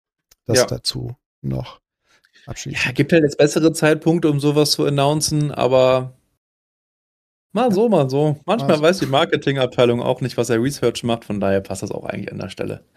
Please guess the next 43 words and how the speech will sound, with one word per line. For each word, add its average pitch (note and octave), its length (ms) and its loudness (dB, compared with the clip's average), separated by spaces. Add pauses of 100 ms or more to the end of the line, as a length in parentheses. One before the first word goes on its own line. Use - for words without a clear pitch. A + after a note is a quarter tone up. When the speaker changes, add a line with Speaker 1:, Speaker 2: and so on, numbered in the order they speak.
(120)
Speaker 2:
<laughs> C#3+ 340 -6 (320)
Speaker 1:
So B2+ 160 -8
nehme A#2 200 -4
ich. - 120 -8 (1160)
Gibt's - 280 2
noch A3+ 160 2
was, G#3+ 140 2
was F#3+ 100 2
wir G#3+ 80 2
unbedingt G#3 260 2
mit E3+ 60 2
reinnehmen A3+ 360 4
wollen? A#3 160 6
Weil G3 100 4
wir D#3+ 80 6
sind F3 120 0
schon E3+ 180 2
bei D#3 100 8
einer D3+ 140 4
knapp D#3+ 340 2
eineinhalb C#3+ 440 2
Stunden, E3+ 400 4
lieber E3 220 4
Alex, E3+ 340 2
oder, D3 640 6
ähm, D3 280 0 (340)
sagst - 420 -2
du C#3 220 0
Speaker 2:
Ich C#3 120 4
glaub, G#3+ 200 4
wir A#3+ 80 0
sind, F#3 320 0 (360)
ich E3 160 -8
glaub, G3 200 2
wir B3+ 60 -2
sind E3 220 2
durch. D#3+ 260 2
Zuschauerfragen F#3+ 760 0
hatten F3+ 140 -4
wir F3 60 -4
noch E3 120 -4
eine E3+ 240 -4
gehabt, D#3 360 -6